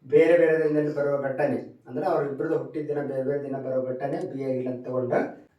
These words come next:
ಸೇಮ್ ಬರೋದು ಮೂವತ್ತು ದಿನ ಆದ್ರ ಟೋಟಲ್ ಒಂಬೈನೂರೊಳಗೆ ಸೇಮ್ ಬರೋದು ಕಳೆದ್ಬಿಟ್ರೆ ಎಂಟುನೂರ ಎಪ್ಪತ್ತು ಉಳಿತು ಬೇರೆ ಬೇರೆ ದಿನ ಬರೋದು. ಎಂಟುನೂರ ಎಪ್ಪತ್ತಪ್ಪ ಒಂಬೈನೂರು ಅಂದ್ರೆ ಇಪ್ಪತ್ತೊಂಬತ್ತಪ್ಪ ಮೂವತ್ತು.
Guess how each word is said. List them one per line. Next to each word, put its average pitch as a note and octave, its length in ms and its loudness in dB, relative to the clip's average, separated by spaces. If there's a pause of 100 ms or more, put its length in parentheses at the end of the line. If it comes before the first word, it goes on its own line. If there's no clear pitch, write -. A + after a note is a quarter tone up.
(180)
ಸೇಮ್ F#3+ 320 6
ಬರೋದು F#3 460 6
ಮೂವತ್ತು F3 300 6
ದಿನ D3+ 120 2
ಆದ್ರ C#3 280 2 (340)
ಟೋಟಲ್ D#3 300 2
ಒಂಬೈನೂರೊಳಗೆ E3 720 4
ಸೇಮ್ D#3 280 0
ಬರೋದು D3+ 240 2
ಕಳೆದ್ಬಿಟ್ರೆ C#3 800 -2 (120)
ಎಂಟುನೂರ D3 420 0
ಎಪ್ಪತ್ತು F3+ 400 0
ಉಳಿತು C3+ 260 0
ಬೇರೆ C3 240 -2
ಬೇರೆ C#3 240 -2
ದಿನ B2+ 100 -4 (280)
ಬರೋದು. A2+ 640 -8 (500)
ಎಂಟುನೂರ D#3+ 400 -2
ಎಪ್ಪತ್ತಪ್ಪ D3+ 520 0
ಒಂಬೈನೂರು C#3+ 520 -2
ಅಂದ್ರೆ - 520 -8
ಇಪ್ಪತ್ತೊಂಬತ್ತಪ್ಪ B2+ 760 -8
ಮೂವತ್ತು. A#2 560 -10